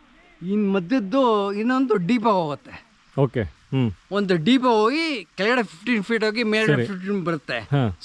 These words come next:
Speaker 1: So ನಿಮ್ಗೆ ವಾಟರ್ ಸೀಪೇಜ್ ಆಗೋದು ಅದ್ರಲ್ಲೇ.
Speaker 2: ಕರೆಕ್ಟ್, ಕರೆಕ್ಟ್.
Speaker 1: ನಿಮ್ಗೆ ವಾಟರ್ ಈ, ಈ, ಎಲ್ಲೂ
Speaker 2: ನಮ್ದು
Speaker 1: ಓಡೋಗಲ್ಲ.
Speaker 2: ಹೊರಗಡೆ ಹೋಗೋ ಬದಲು ನಮ್ ಭೂಮಿ ಒಳಗೆ ಹೋಗುತ್ತೆ.
Speaker 1: ನಮ್ಗದ್ ಬೇಕಲ್ಲ ಸರ್.
Speaker 2: ಹ್ಮ್, ಹೌದು,
Speaker 1: ನಮ್ಗದ್
Speaker 2: ಹೌದು, ಹೌದು,
Speaker 1: ಬೇಕಲ್ಲ.
Speaker 2: ಹೌದು. ಹ್ಮ್.
Speaker 1: ಅದಾಗತ್ತೆ. ಇನ್ನೊಂದ್ ಥರ್ಡ್ ವೆರೈಟಿ ಬಂದು ಅದು ಡೀಪ್ ಲೆವೆಲ್ ಇರುತ್ತೆ.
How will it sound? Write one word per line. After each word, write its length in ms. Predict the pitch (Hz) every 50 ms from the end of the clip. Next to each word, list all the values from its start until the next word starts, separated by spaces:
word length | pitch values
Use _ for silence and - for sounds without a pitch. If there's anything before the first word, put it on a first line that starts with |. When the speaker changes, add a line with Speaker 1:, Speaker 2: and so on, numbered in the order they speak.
| - -
Speaker 1:
So 180 | 220 220 214
ನಿಮ್ಗೆ 240 | 185 202 202 190 175
ವಾಟರ್ 340 | 165 175 214 226 233 220 202
ಸೀಪೇಜ್ 380 | 165 233 254 214 262 254 196 233
ಆಗೋದು 260 | 220 202 226 208 226
ಅದ್ರಲ್ಲೇ. 400 | 202 175 - 190 175 175 156 127 - _ _ _ _ _ -
Speaker 2:
ಕರೆಕ್ಟ್, 300 | - 156 143 123 - - 117 - -
ಕರೆಕ್ಟ್. 340 | 120 107 98 - - 123 -
Speaker 1:
ನಿಮ್ಗೆ 280 | 170 170 170 175 170
ವಾಟರ್ 580 | 175 190 214 220 214 233 226 220 196 185 180 170
ಈ, 340 | 165 175 196 208 208 208 214 208 - - - - -
ಈ, 80 | 208 214 208 196 185 185 196
ಎಲ್ಲೂ 200 | 214 240 269 277
Speaker 2:
ನಮ್ದು 120 | 247 226 226
Speaker 1:
ಓಡೋಗಲ್ಲ. 380 | 226 226 - 143 143 139 139
Speaker 2:
ಹೊರಗಡೆ 680 | 135 135 127 123 135 147 156 175 180 180 175 175 170
ಹೋಗೋ 300 | 160 151 156 156 151 147
ಬದಲು 160 | 139 143 180 202 185 165 160 147 143 139 135 131 131
ನಮ್ 200 | 135 135 139 131
ಭೂಮಿ 200 | 131 147 165 165
ಒಳಗೆ 200 | 151 147 156 160
ಹೋಗುತ್ತೆ. 320 | 151 147 139 131 - -
Speaker 1:
ನಮ್ಗದ್ 320 | 190 208 220 240 247 208 196
ಬೇಕಲ್ಲ 360 | 247 247 - 269 180 135 120
ಸರ್. 160 | 110 123 151
Speaker 2:
ಹ್ಮ್, 140 | 147 151 139
ಹೌದು, 260 | 156 165 160 117 104
Speaker 1:
ನಮ್ಗದ್ 100 | 107 131
Speaker 2:
ಹೌದು, 140 | 131 131 151
ಹೌದು, 280 | 107 110 135 123 123
Speaker 1:
ಬೇಕಲ್ಲ. 140 | 110 104 98 92 - -
Speaker 2:
ಹೌದು. 240 | 117 120 113 95 98
ಹ್ಮ್. 320 | - - - - - 110 104
Speaker 1:
ಅದಾಗತ್ತೆ. 420 | 95 135 123 117 104 92 131 151
ಇನ್ನೊಂದ್ 480 | 175 - - - - - 233 247 233 185
ಥರ್ಡ್ 260 | - 208 254 269 269
ವೆರೈಟಿ 340 | 254 254 247 247 226 214 220
ಬಂದು 580 | 202 208 214 220 233 285 294 269 240 220 196 170 143 - _ _ - - - -
ಅದು 260 | 196 180 190 180 170 165
ಡೀಪ್ 300 | 233 262 277 269 - 240
ಲೆವೆಲ್ 300 | 220 214 214 202 190 180
ಇರುತ್ತೆ. 380 | 175 160 143 131 - - -